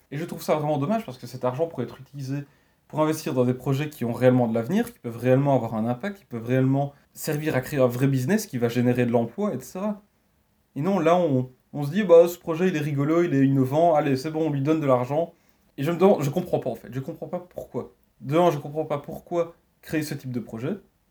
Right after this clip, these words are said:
Et ensuite, je comprends pas pourquoi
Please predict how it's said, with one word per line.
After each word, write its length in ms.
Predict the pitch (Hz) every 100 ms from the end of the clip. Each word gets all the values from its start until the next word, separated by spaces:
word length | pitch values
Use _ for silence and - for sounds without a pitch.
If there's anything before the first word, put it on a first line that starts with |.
| _ _ _ _ _ _ _ _ _
Et 40 | 139
ensuite, 300 | - 220 160
je 80 |
comprends 320 | 151 156 - 165
pas 120 | 160
pourquoi 600 | - 143 - 190 202